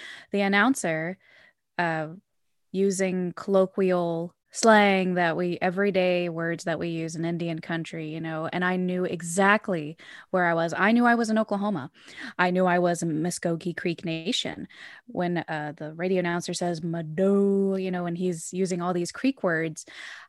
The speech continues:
I knew exactly where I was. And, uh, I've never been to Holdenville,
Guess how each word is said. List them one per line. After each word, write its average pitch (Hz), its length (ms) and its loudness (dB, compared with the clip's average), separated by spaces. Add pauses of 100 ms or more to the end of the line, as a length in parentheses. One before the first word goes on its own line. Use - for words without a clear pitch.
(160)
I 170 420 0 (280)
knew 190 680 2
exactly 170 600 -2 (140)
where 156 220 -6
I 147 80 -10
was. - 600 -10 (260)
And, 170 560 -4 (320)
uh, 170 420 -2
I've 196 200 2
never 214 260 2
been 180 280 -4
to 226 140 -2
Holdenville, 220 880 0